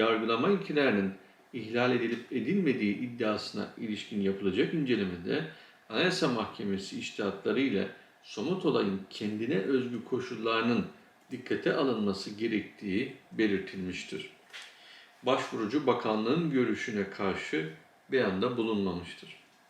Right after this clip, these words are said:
Değerli arkadaşlarım, Anayasa Mahkemesi bu başvuruyu masumiyet karinesi ışığında silahların eşitliği ilkesi kapsamında incelemiştir. Anayasa Mahkemesi deliller değerlendirilirken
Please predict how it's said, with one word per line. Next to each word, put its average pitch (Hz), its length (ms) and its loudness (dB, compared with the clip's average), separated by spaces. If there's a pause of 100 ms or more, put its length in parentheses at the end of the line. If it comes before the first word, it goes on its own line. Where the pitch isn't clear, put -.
(400)
Değerli 214 200 8
arkadaşlarım, 190 560 6
Anayasa 170 320 2
Mahkemesi 131 800 0
bu 160 160 0
başvuruyu 110 920 0
masumiyet 131 640 -2
karinesi 110 880 -2
ışığında 107 800 -4
silahların 110 720 0 (100)
eşitliği - 720 -6
ilkesi 104 520 -8
kapsamında 104 760 -4 (300)
incelemiştir. 95 840 -2 (720)
Anayasa 131 320 2
Mahkemesi 104 840 -2 (420)
deliller 123 640 2
değerlendirilirken 101 960 2